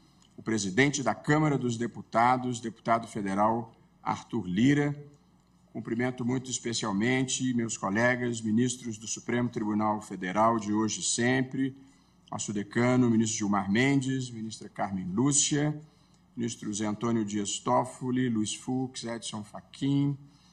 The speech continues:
Luiz Edson Fachin, Alexandre de Moraes, presidente do Tribunal Superior Eleitoral,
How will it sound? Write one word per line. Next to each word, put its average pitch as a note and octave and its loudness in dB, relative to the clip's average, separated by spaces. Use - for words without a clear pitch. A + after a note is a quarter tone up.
Luiz A2 -2
Edson G#2 -4
Fachin, C3+ 0
Alexandre A#2 2
de G2+ -4
Moraes, A#2 2
presidente G#2 -4
do G2+ -10
Tribunal G#2 -4
Superior G2+ -4
Eleitoral, G2 0